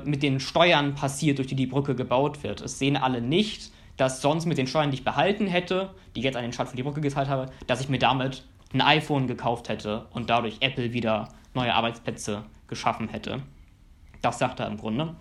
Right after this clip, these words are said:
Und er sagt, es ist nicht nur so, dass das Geld, das durch den Steuern jetzt weggeht, von mir weg ist und beim Staat da und es dadurch quasi neutral wäre. Er sagt, es ist schlecht,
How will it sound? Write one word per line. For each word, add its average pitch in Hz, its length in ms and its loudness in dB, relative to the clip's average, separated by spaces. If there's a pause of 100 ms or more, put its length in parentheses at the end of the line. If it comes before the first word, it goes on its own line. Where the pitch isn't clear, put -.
(720)
Und 135 220 0
er 135 160 0
sagt, 139 220 4
es 139 140 -4
ist 139 140 -4
nicht 202 300 0
nur 190 160 2
so, 165 400 0 (280)
dass 131 380 0
das 123 200 -4
Geld, 147 140 2
das - 120 -2
durch 139 80 -8
den 123 100 -4
Steuern 135 280 0
jetzt 113 200 -6
weggeht, 147 400 0
von 127 260 -2
mir 135 240 0
weg 175 200 0
ist 175 160 -4
und 127 140 -4
beim 120 180 0
Staat 110 520 -4 (480)
da 202 520 4 (160)
und 123 180 -2
es 113 80 -8
dadurch 120 240 0
quasi 123 160 0
neutral 127 460 0
wäre. 190 260 0
Er 123 80 0
sagt, 139 180 0
es 135 140 -10
ist 107 140 -8
schlecht, 190 540 -2